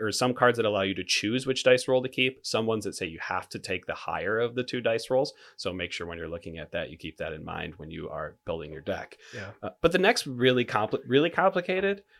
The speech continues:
Speaker 1: it's complicated. The next complicated
Speaker 2: It's complex.
Speaker 1: mechanic
Speaker 2: I don't think it's, I think it's complex. Not complicated now that I've read through it.
Speaker 1: Okay.
Speaker 2: So we'll explain it 'cause it's really not that painful.
Speaker 1: Yeah, this is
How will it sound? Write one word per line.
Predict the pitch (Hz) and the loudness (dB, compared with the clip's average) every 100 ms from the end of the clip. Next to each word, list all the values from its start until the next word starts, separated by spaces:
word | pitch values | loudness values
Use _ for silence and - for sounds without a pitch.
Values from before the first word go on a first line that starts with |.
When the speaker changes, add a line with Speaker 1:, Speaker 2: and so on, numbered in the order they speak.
| - - | -20 0
Speaker 1:
it's | 240 254 | 2 2
complicated. | - 135 110 101 98 85 90 | 0 4 4 2 -6 -6 -2
The | 135 | 2
next | 208 - | 2 2
complicated | - 131 131 - - | 2 4 6 6 8
Speaker 2:
It's | - | 12
complex. | 302 277 - | 12 12 10
Speaker 1:
mechanic | - 160 104 101 | 12 12 10 6
Speaker 2:
I | 233 | 8
don't | 294 | 8
think | 311 | 8
it's, | 226 214 | 6 8
I | 190 | 8
think | 214 | 8
it's | 233 | 4
complex. | - 180 - 147 117 - | 2 4 6 8 6 6
Not | 185 262 | 8 8
complicated | - 202 262 170 170 143 139 | 10 6 6 2 4 4 4
now | 143 156 165 | 6 10 10
that | 165 143 131 - - | 10 8 4 0 4
I've | 139 139 | 6 8
read | 151 180 170 | 10 8 8
through | 170 170 | 4 10
it. | 175 196 | 12 10
Speaker 1:
Okay. | 151 | 10
Speaker 2:
So | - | 8
we'll | 160 185 | 10 10
explain | 208 - 180 156 | 10 6 8 8
it | 156 | 8
'cause | 151 | 4
it's | - - | -2 6
really | 175 | 8
not | 147 127 120 | 8 6 4
that | 113 | 0
painful. | - - - | 0 -6 -2
Speaker 1:
Yeah, | 107 - | -2 0
this | 127 180 | 4 4
is | 170 156 | 4 0